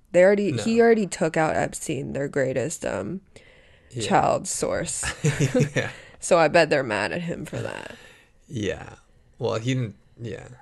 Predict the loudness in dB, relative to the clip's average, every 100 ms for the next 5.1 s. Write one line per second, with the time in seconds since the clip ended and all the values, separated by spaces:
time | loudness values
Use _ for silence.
0 | _ 4 8 10 8 6 -2 -8 -20 -20
1 | _ -20 -14 -8 0 2 4 0 4 4
2 | 6 4 2 -2 -8 -12 -12 -14 -16 -18
3 | _ _ _ _ _ _ _ _ 0 4
4 | 6 4 0 0 0 2 2 2 0 -2